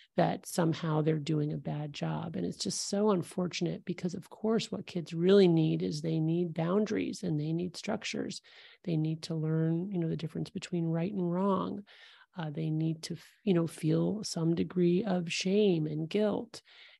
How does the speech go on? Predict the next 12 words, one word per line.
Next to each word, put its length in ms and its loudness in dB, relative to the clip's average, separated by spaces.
And, 440 0
uh, 240 -4
they 140 -2
need 260 -2
to, 280 -6
you 120 -4
know, 240 -4
make, 320 0
make 340 2
wrong, 560 2
make 220 8
right, 280 6